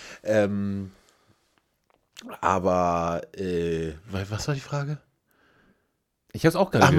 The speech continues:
Speaker 1: Matrix. Matrix,
Speaker 2: Matrix-Gedanke,
Speaker 1: Matrix.
Speaker 2: genau.
Speaker 1: Ja, nee, also dass das eine
Speaker 2: Aber
Speaker 1: Projektion ist oder
Speaker 2: eine
Speaker 1: irgendwie
Speaker 2: Simulation.
Speaker 1: Eine Simulation.
Speaker 2: Naja,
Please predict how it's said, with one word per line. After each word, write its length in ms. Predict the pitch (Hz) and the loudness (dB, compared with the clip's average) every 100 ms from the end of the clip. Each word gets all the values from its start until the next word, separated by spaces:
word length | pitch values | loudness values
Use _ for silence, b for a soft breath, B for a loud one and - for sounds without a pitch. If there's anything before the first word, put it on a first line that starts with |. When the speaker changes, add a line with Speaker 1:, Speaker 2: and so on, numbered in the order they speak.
| 180 | 8
Speaker 1:
Matrix. 560 | 208 - 117 - - | 8 6 2 0 -8
Matrix, 320 | 101 143 185 107 | 2 6 6 4
Speaker 2:
Matrix-Gedanke, 420 | 104 - 98 113 | -2 -2 0 2
Speaker 1:
Matrix. 100 | - | 2
Speaker 2:
genau. 340 | 104 95 78 73 | 0 2 2 0
Speaker 1:
Ja, 240 | 85 85 | -4 -4
nee, 200 | 98 107 | 0 0
also 180 | 104 104 | 0 0
dass 160 | 104 98 | 0 0
das 120 | 95 | -2
eine 100 | 104 | -2
Speaker 2:
Aber 160 | - 127 | 0 4
Speaker 1:
Projektion 640 | 120 113 - 123 123 147 | 6 4 0 -2 0 2
ist 240 | 123 123 | 0 0
oder 280 | - 110 107 | -2 0 2
Speaker 2:
eine 60 | - | 4
Speaker 1:
irgendwie 140 | 85 - | 6 6
Speaker 2:
Simulation. 1000 | 214 233 147 90 - - - 57 - - | 8 8 8 6 0 -8 -10 -12 -12 -6
Speaker 1:
Eine 100 | 110 | -4
Simulation. 760 | 101 113 160 117 92 - - | -2 0 2 4 4 4 4
Speaker 2:
Naja, 240 | 185 190 | 8 8